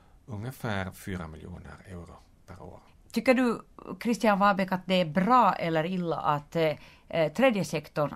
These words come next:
Speaker 2: alltid ska komma in och hjälpa där inte, eh,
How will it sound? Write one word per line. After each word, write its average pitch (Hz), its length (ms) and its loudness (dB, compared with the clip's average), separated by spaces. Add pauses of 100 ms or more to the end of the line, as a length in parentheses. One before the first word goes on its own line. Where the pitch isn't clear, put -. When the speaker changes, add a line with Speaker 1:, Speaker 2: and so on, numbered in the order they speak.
Speaker 2:
alltid 180 280 -2
ska - 160 -12
komma 156 360 0
in 170 280 -2
och 156 340 0
hjälpa 185 560 2
där 151 220 4
inte, 160 400 -2
eh, 156 220 4